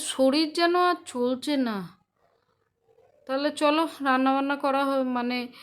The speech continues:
আমার দেওর আজকে বলেছে ঘি আর উ-, আ, উচ্ছে চচ্চড়ি দিয়ে চ-, খেয়ে যাবে, কারণ এই গরমে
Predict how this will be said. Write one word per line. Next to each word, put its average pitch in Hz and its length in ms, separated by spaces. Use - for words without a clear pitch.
আমার 254 240
দেওর 254 260
আজকে 269 260
বলেছে 277 340
ঘি 240 280
আর 277 120
উ-, 262 160
আ, 226 180
উচ্ছে 233 380
চচ্চড়ি 254 400
দিয়ে 269 460
চ-, 262 180
খেয়ে 208 280
যাবে, 190 280
কারণ 220 280
এই 262 160
গরমে 240 420